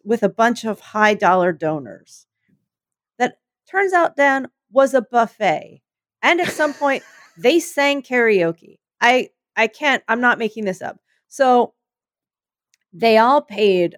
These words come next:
Speaker 1: I think, a quarter of a million or something to be there. Something crazy like that.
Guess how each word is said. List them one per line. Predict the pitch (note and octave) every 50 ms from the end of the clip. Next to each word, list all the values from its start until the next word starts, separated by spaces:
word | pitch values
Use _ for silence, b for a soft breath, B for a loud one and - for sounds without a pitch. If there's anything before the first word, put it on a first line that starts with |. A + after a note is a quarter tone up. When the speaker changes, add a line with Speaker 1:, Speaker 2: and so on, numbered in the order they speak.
| _ _
Speaker 1:
I | C#3+ F3
think, | - - F#3+ -
a | F#3
quarter | - _ - D#3+ D#3+ D#3+ F3+ E3+
of | D#3
a | E3+
million | E3 D#3+ D#3 D3 D3+ D3+ D3+
or | D3 D#3
something | - F3 D#3 E3 _ - C#3+ E3
to | - E3
be | E3 - - D3+
there. | - - - - - - D#3+ _
Something | _ - F#3 F3+ E3+ F3 D#3+ D#3+
crazy | - - D#3 D3+ D#3 D#3+ D#3 D3 -
like | C3 - D#3 - _ _
that. | - C2 B1+ -